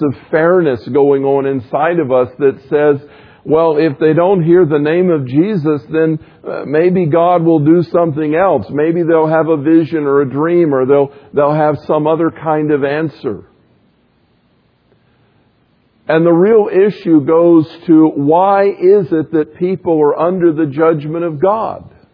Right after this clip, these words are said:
We need to be very clear about this. And I realize I've said this many times in twenty-five years. I need to say it again. We need to have it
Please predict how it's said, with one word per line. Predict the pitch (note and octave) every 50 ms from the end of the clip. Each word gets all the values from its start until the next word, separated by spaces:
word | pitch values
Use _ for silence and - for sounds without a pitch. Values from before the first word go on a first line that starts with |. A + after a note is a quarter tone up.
| _ _ _ _ _ _ _ _ _ _ _ _ _ _ _ _ _ _
We | - D3 E3 F3
need | F3 G3+ A3 F#3+ F3
to | F3+
be | D3+ D#3+ D#3
very | D3 D#3+ E3 E3 E3 D#3
clear | - - - F#3 F#3+ G3 F3+ D3+
about | B2 G2+ G#2 F#2+ F2+ E2+ - -
this. | G#2+ F#2 E2+ D2+ D2 _ _ _ _ _ _ _ _ _ _ _ _ _ _ _ _ _ _ _ _ _ _ _ _ _ _ _ _ _ _ _ _ _ _ _ _ _ _ _ _ _ _ _ _
And | - - - -
I | - A2
realize | B2 B2+ C#3+ D3 C#3+ C#3+ C#3 C#3 B2 C3+
I've | B2+ B2 A2+ -
said | - C#3 C3 A#2+
this | C3 B2+ A2 -
many | B2+ C3+ C#3 C#3+ C#3+ C3
times | - D#3+ D#3+ D3 C#3 A#2+ A2+ A2+ G#2 A2
in | G#2+ G#2+
twenty-five | - - B2+ B2 B2 A#2 - B2+ B2 B2 A#2 G#2+
years. | B2+ C#3 B2+ G#2+ F#2 D#2+
I | G#2+ G#2 A2+
need | A#2+ C3 C3+ C3 A2+
to | - C#3+
say | - - - C#3 C3+ C3+
it | B2+ A#2 -
again. | A2+ A2 G#2+ G#2 C#3+ D3 C3+ A2+ G2 G2
We | A2 B2+
need | C3 C3+ C3+ B2
to | B2 B2+
have | B2+ C3 C3 B2+ A#2+
it | A#2+ -